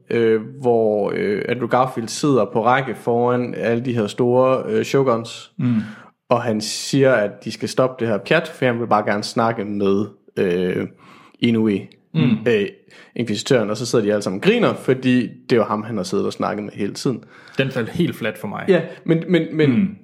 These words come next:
Speaker 1: men, men problemet er jo, at det ved han godt,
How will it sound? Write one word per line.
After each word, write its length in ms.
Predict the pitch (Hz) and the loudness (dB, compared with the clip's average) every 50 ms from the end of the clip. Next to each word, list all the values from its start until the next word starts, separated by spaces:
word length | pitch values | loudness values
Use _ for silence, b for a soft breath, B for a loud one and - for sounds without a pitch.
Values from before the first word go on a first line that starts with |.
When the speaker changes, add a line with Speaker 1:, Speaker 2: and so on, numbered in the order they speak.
| - 175 | -2 0
Speaker 1:
men, 280 | 160 151 147 139 - 147 | 0 2 0 0 -2 -2
men 160 | 151 143 131 - - - | -2 -2 -2 -6 -12 -2
problemet 460 | - 175 175 190 202 190 170 135 71 | 2 4 6 6 6 6 4 2 2
er 180 | 131 139 156 170 | 2 0 2 2
jo, 180 | 180 180 160 - | 0 0 -2 -2
at 260 | - 127 123 127 - - | -2 -4 -4 -4 -4 -4
det 180 | 143 135 131 | -6 -2 2
ved 240 | 165 190 220 196 151 | 4 4 4 4 0
han 160 | 143 147 143 | -2 -4 -6
godt, 300 | 139 156 170 214 - - | -2 -2 -2 -2 -2 -8